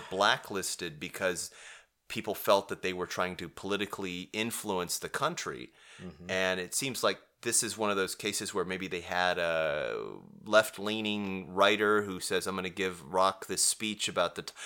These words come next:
Speaker 1: it's
Speaker 2: Well,
Speaker 1: already
Speaker 2: maybe
Speaker 1: about
Speaker 2: the writer was bl-, uh, blacklisted, and they, they brought him in and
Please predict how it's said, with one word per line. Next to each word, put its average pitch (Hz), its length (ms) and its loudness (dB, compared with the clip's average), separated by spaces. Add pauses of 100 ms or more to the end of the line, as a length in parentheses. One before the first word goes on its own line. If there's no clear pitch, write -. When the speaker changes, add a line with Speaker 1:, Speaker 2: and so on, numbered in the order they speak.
Speaker 1:
it's - 120 4
Speaker 2:
Well, 135 100 12
Speaker 1:
already 131 160 12
Speaker 2:
maybe 131 80 8
Speaker 1:
about 107 160 10
Speaker 2:
the 123 100 4
writer 120 400 4
was 98 180 -8
bl-, - 240 -10
uh, 95 180 0
blacklisted, 90 840 4
and 90 140 -2
they, 85 240 -2
they 92 160 0
brought 98 320 6
him 90 120 -2
in 90 360 0 (280)
and 87 340 -6